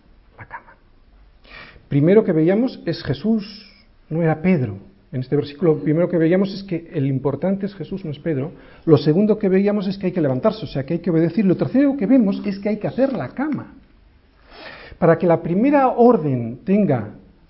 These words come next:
eficacia, la de levantarse, para que pueda ser mantenida en el tiempo, lo que pretende la orden de levantarse, o sea, darte libertad,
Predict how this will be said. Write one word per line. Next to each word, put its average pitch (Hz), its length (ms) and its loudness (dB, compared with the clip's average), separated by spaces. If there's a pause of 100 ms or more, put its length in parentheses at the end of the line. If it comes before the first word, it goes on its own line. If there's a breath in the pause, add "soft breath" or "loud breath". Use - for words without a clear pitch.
(460)
eficacia, 135 800 0 (640)
la 123 140 0
de 117 60 0
levantarse, 113 500 -6 (640 loud breath)
para 180 180 4
que 208 100 0
pueda 269 300 2
ser 294 240 2
mantenida 247 800 4
en 240 100 2
el 180 300 -2
tiempo, 247 600 0 (960)
lo 139 200 4
que 151 100 2
pretende 202 440 0
la 127 120 4
orden 156 300 0
de 110 80 -4
levantarse, 107 540 -8
o 113 40 -12
sea, 113 140 -10
darte 170 320 0
libertad, 170 600 -6